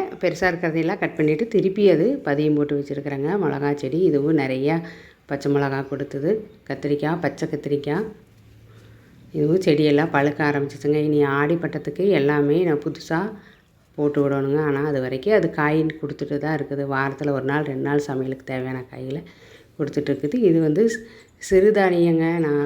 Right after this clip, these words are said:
வீட்ல சத்து மாவு அரைக்கிறதுக்காக வாங்கி வச்சிருந்ததுல, சரி என்-, எப்படி முளைக்குதுன்னு போட்டு பார்க்கறக்காக போட்டு வச்சேன். இது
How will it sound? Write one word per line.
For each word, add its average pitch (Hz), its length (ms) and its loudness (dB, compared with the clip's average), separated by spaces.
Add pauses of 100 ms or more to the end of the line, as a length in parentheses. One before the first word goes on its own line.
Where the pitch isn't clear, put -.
(160)
வீட்ல 165 360 0
சத்து 175 320 -2
மாவு 170 240 4
அரைக்கிறதுக்காக 147 680 0
வாங்கி 147 280 2
வச்சிருந்ததுல, 139 600 -2 (420)
சரி 147 280 0
என்-, 143 360 4
எப்படி 147 320 -4
முளைக்குதுன்னு 151 460 2
போட்டு 143 260 -4
பார்க்கறக்காக 139 560 -6
போட்டு 139 300 -6
வச்சேன். 175 280 0
இது 170 120 2